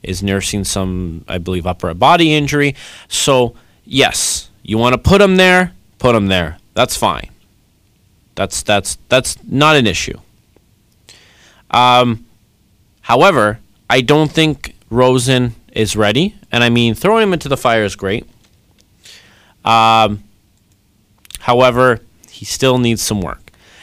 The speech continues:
And the whole defense needs some work because even, you know, the quote-unquote veterans that are back there in Gardner and Riley still make mistakes. I've really, really enjoyed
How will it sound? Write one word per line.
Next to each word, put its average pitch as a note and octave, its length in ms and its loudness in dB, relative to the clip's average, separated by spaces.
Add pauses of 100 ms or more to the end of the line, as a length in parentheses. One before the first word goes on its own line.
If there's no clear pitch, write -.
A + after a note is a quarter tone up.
(100)
And F3+ 100 -2
the F#3 60 4
whole B3+ 180 4
defense B3+ 500 2
needs B2+ 200 0
some G2+ 180 -2
work - 360 -14 (140)
because C3 360 0
even, G3+ 420 -2 (760)
you G2 60 -10
know, B2 220 0
the D3 240 -8 (260)
quote-unquote D#3+ 640 -2
veterans F#3+ 420 0
that D3 100 -2
are C#3 100 2
back G#2 300 0
there B2+ 140 -2
in B2 80 -4
Gardner G#2 320 -2
and C3+ 100 -2
Riley D3 440 2 (320)
still C#3+ 640 0 (420)
make G#2 460 -4 (200)
mistakes. - 720 -4 (800)
I've A#2 440 -2
really, D#3 640 2
really C#3+ 480 2
enjoyed B2+ 640 0